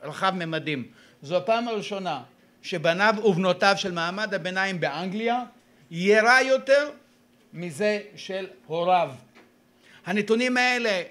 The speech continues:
הם עולים בקנה אחד עם מה שקורה בארצות הברית. הנתונים האלה במידה מאוד רבה עולים בקנה אחד עם מה שקורה אצלנו.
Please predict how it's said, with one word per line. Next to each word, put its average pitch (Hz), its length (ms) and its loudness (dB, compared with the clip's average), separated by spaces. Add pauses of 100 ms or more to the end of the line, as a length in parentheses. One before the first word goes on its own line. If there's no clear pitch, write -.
(140)
הם 190 200 -10
עולים 226 280 -2
בקנה 220 340 2
אחד 190 240 2
עם 175 120 -2
מה 185 100 -2
שקורה 180 340 -4
בארצות 165 420 -6
הברית. 202 460 -4 (380)
הנתונים 175 540 -6
האלה 208 260 -2
במידה 165 400 -6
מאוד 170 260 -6
רבה 175 380 0 (560)
עולים 170 260 -4
בקנה 165 360 -6
אחד 180 280 -4 (100)
עם 143 120 -12
מה 147 80 -10
שקורה 131 420 -10 (140)
אצלנו. 120 420 -8